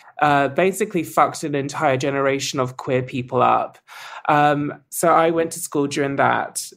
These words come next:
and, um, it was hellish. Um, but it doesn't just stop there, 'cause it really filters into your young adult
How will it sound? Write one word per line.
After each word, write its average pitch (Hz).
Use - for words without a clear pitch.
and, 151
um, 151
it 165
was 151
hellish. 147
Um, 160
but 165
it 170
doesn't 196
just 175
stop 147
there, 170
'cause 151
it 143
really 170
filters 147
into 147
your 139
young 139
adult 143